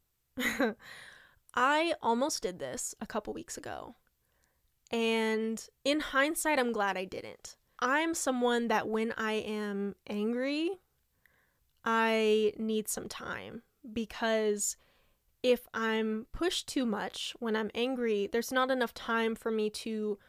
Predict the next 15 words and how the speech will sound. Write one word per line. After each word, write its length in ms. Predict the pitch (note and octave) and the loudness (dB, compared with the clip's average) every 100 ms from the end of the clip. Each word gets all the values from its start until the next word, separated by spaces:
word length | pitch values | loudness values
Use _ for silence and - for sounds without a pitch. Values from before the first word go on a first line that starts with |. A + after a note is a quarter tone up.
| _ _ _ B3 | _ _ _ 0
process 460 | A#3 A3 C4 - | 0 2 0 0
that 260 | - C4 C4 | 4 4 4
and 140 | A#3+ | 0
see 140 | - B3+ | -2 -2
what's 180 | A#3+ G#3 | -2 -2
actually 340 | G3+ - A3 | -4 -2 -2
underneath 520 | G#3+ G#3 G3 G3 G3 | -2 -6 -6 -8 -8
it, 180 | - - | -10 -8
whether 220 | A3 - | -8 -8
that's 220 | - - | -10 -12
hurt 300 | - D#4 D#4 - | 0 2 4 2
or 40 | |
sadness 600 | G#3+ - A#3+ G#3+ A3 G#3+ | -4 -4 -2 -2 -2 -4
or 80 | G#3 | -4
whatever. 460 | G3+ G3+ G3+ C4+ | -4 -6 -4 -4